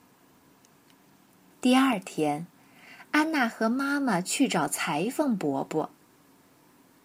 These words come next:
“冬天来了，安娜需要一件新大衣。”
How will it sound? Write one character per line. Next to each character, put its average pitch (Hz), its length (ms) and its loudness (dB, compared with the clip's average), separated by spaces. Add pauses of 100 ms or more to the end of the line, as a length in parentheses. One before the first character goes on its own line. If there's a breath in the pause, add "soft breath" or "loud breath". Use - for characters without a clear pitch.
(800)
“冬 196 240 2
天 143 320 -8
来 131 220 -8
了， 139 300 -12 (500 loud breath)
安 165 340 -2
娜 160 280 -6
需 - 260 0
要 214 160 4
一 160 180 -4
件 190 240 2
新 262 320 2
大 175 280 -2
衣。” 139 320 -6